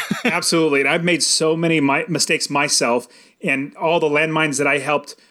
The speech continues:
Speaker 2: other stu-, or my students step over because, "Hey,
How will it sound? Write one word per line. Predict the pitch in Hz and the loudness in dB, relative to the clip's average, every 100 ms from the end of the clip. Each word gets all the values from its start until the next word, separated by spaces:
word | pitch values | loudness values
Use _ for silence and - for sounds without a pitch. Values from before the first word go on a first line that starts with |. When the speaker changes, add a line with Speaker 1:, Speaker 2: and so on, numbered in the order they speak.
| _ - | _ -2
Speaker 2:
other | 151 180 175 | 0 2 0
stu-, | - 185 | 0 0
or | 165 | 2
my | 147 | 0
students | 139 - 143 170 - - | -2 0 0 2 -2 -2
step | - - 151 - | -2 0 -2 -4
over | 139 135 156 180 | -4 0 0 0
because, | 123 131 160 151 139 - _ | -2 -2 0 0 0 -6 _
"Hey, | - 247 151 | 0 0 0